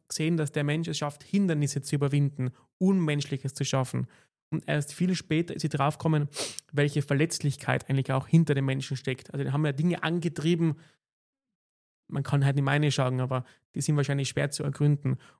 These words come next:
Und sie findet ihn heute deswegen so faszinierend,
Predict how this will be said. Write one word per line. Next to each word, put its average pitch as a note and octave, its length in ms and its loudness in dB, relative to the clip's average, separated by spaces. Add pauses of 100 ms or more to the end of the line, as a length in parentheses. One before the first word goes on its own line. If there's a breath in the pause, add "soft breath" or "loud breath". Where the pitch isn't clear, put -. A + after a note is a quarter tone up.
(120)
Und C#3+ 160 4
sie E3+ 140 4
findet D#3+ 240 4
ihn C#3 160 2
heute D3 240 0
deswegen D#3+ 380 2
so D3 120 0
faszinierend, D3 800 4